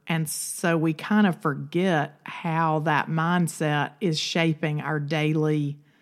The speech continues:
list and what we approach and what we tackle, what we put energy towards. So, um, whether it's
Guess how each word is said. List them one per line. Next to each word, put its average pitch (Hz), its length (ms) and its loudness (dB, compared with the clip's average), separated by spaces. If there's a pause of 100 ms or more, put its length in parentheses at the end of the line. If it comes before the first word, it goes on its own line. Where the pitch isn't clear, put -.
(500)
list 170 640 2
and 143 180 -2
what 147 200 -4
we 170 120 2
approach 170 640 0
and 151 140 -2
what 147 160 -2
we 151 100 -2
tackle, 165 560 -2
what 151 140 -4
we 165 100 -2
put 151 220 -6
energy 156 420 -2
towards. 147 540 -4
So, 147 460 0 (520)
um, 143 340 -4
whether 151 300 2
it's - 340 -4